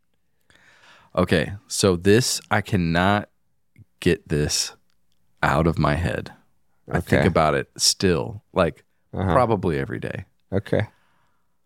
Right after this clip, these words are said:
Speaker 1: That
Speaker 2: This is your Roman Empire?
Speaker 1: the, the look on her face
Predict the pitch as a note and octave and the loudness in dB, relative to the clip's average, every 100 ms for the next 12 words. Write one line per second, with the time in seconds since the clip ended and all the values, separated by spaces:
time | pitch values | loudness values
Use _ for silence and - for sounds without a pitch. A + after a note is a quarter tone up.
0 | _ - E2+ F2+ F#2 G#2+ A2 G#2 G2+ F#2 | _ -2 0 2 0 0 2 4 4 6
1 | F#2 F2+ F2 F#2+ F#2+ F#2+ G2 G2+ F#2+ - | 4 4 2 4 4 4 2 2 2 -2
2 | - - - - A2+ G2+ G#2 A2+ D#3 - | -10 -16 -16 0 2 4 4 4 4 0
3 | - A#2 A#2 B2 A#2 - G2 D2 - - | -4 0 2 2 0 -2 -2 -2 -2 -6
4 | - | -6